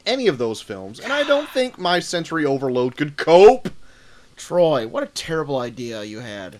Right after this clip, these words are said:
Speaker 1: You know, in hindsight, it was. <laughs> I,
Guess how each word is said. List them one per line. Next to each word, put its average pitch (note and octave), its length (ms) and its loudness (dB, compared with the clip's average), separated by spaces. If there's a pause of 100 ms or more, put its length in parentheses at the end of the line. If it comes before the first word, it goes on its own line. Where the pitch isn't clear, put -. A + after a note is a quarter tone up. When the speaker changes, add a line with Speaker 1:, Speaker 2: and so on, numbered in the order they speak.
Speaker 1:
You D3+ 140 -2
know, F3+ 180 4
in D#3 80 -2
hindsight, F#3 600 -2 (240)
it D3+ 160 0
was. G#2+ 480 -4
<laughs> D#4 60 -2 (3000)
I, - 680 2